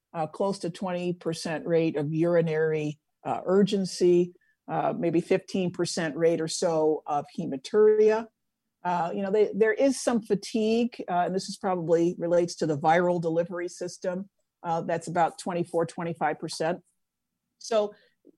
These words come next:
yeah, the side effect, uh, profile, uh,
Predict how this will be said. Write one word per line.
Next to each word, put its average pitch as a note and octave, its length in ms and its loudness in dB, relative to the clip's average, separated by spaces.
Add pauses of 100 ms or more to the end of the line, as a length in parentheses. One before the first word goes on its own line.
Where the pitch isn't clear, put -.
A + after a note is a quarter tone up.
(320)
yeah, A#3+ 280 6
the A3 160 6
side A#3+ 300 6
effect, A#3+ 320 0 (200)
uh, E3+ 120 -2
profile, G3+ 800 2
uh, F#3 200 -8